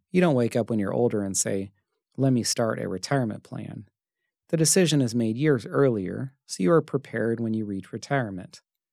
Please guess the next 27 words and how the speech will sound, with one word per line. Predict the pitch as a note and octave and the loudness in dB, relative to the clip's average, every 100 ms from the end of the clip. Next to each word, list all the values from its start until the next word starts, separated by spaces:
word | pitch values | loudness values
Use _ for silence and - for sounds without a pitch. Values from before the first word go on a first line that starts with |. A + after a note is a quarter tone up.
| _ _ _ _ _ _ | _ _ _ _ _ _
Perhaps | - C#3 A#2 - | 4 6 6 4
you | B2+ | 2
are | A2 | 4
saving | - A2 G#2+ A2+ | 4 4 4 2
for | G2+ | 0
your | A2 | -2
children's | G#2 A#2+ A2+ A#2 | -2 -2 0 0
education. | C3 C3 - F3 G3 - G#2+ G#2+ _ _ _ _ _ _ - | 0 -2 -2 0 0 -2 -8 -12 _ _ _ _ _ _ 4
You | |
don't | G3 D#3 | 6 6
attend | - - B2 A2 | 2 0 2 4
their | F#2 | 2
high | - A#2+ | 2 2
school | - A#2+ G#2 | 2 -2 0
graduation | G2+ G2+ F#2+ A2+ B2 - G2 | 0 0 0 0 0 -2 -4
and | F#2 | -2
say, | - G#2 G#2 G#2 _ _ _ _ - | -2 0 -2 -6 _ _ _ _ 0
"I'd | F3+ B2+ | 2 4
better | A#2 A#2+ | 4 4
put | A2 G#2+ | 0 -4
something | - A2+ A2 G#2 | -2 -2 -2 -2
aside | F2+ - A2+ G2 F2 F#2 G2+ _ | -2 0 0 0 -4 -6 -10 _
to | - - | -14 -6
pay | A#2 F#2+ | -4 -4
for | G2 | -4
their | F#2+ | -6
college." | F#2 B2 A2 G2 G2 - | -4 -2 -2 -4 -10 -16